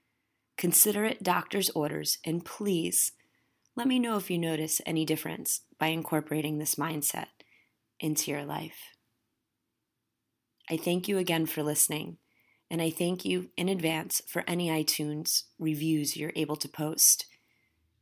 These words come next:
Doing so really helps us spread the good word of all things badass and beautiful. I wish you an incredible week ahead, filled with at least seven moments of things you want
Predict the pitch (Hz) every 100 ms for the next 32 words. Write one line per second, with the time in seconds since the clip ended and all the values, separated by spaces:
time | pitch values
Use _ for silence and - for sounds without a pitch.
0 | _ _ - 180 185 180 - 151 151 156
1 | - _ _ _ - 151 160 175 175 143
2 | 156 - 170 151 - - 151 143 139 151
3 | 139 156 165 - - 151 156 151 - 156
4 | 156 - 156 156 - - - 170 - -
5 | - - _ _ _ _ _ _ _ _
6 | _ _ _ _ _ _ _ _ _ -
7 | 160 165 175 - 190 165 156 156 160 156
8 | 165 156 156 160 151 - - - _ _
9 | _ _ _ - - 160 151 151 156 -
10 | - - _ _ _ - 160 185 185 196
11 | - - 156 151 156 160 _ - 160 156
12 | 151 - 190 - - - _ 160 147 151
13 | 143 139 147 139 151 151